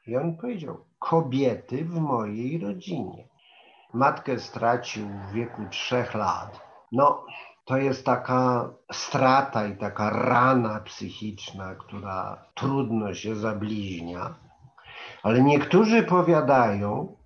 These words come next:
że utrata matki w tak wczesnym wieku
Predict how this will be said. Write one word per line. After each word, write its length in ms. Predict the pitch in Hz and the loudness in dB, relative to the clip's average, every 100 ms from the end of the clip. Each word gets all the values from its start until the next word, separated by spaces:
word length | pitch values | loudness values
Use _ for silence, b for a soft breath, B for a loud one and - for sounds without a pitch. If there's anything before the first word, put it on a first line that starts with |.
| - | -8
że 680 | 104 98 143 143 143 139 - - | -6 0 6 8 6 4 -2 -4
utrata 540 | 120 139 156 185 196 | -2 2 2 4 4
matki 680 | 165 147 175 - - - 113 | 6 6 4 2 -8 -8 -6
w 100 | - | 0
tak 240 | 135 135 | 0 0
wczesnym 1000 | - - - 156 151 147 - 104 101 95 - - | -8 -18 -6 0 0 0 -8 -8 -6 -8 -12 -10
wieku 840 | 101 117 113 - - 107 139 - | -4 0 0 0 -6 -6 -4 -8